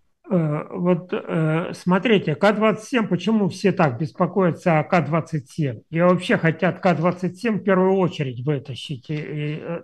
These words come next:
она лежит на глубине, на маленькой, во-первых.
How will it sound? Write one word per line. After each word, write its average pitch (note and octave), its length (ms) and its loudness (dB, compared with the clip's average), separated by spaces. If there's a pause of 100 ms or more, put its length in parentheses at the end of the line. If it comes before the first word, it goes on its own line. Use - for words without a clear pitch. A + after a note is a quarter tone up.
она G3 320 4
лежит F#3+ 400 2
на F3+ 120 0
глубине, A3+ 440 -2
на F#3+ 120 2
маленькой, C#3+ 520 0
во-первых. C#3+ 560 -4